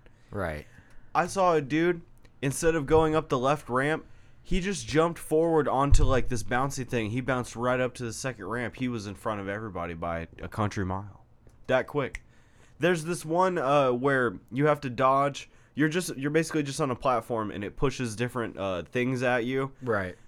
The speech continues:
Speaker 2: Um, and you gotta, like, you know, if there's a hole here,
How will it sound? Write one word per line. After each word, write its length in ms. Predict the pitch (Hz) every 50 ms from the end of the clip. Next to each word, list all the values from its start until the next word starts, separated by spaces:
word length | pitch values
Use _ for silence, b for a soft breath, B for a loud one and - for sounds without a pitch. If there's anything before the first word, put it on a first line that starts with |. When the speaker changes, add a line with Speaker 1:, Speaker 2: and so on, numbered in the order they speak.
| - - -
Speaker 2:
Um, 480 | 117 120 117 113 107 98 85 85 82 90 - - 104 - -
and 140 | 135 139 135 135
you 60 | 127
gotta, 180 | 139 139 131 123
like, 280 | 120 117 107 - - - - - _ - -
you 100 | 110 107
know, 180 | 104 104 107
if 180 | - 101 107 -
there's 180 | 113 110 98
a 60 | 107 95
hole 260 | 87 101 98 101 101
here, 480 | - - 175 185 165 120 78 - -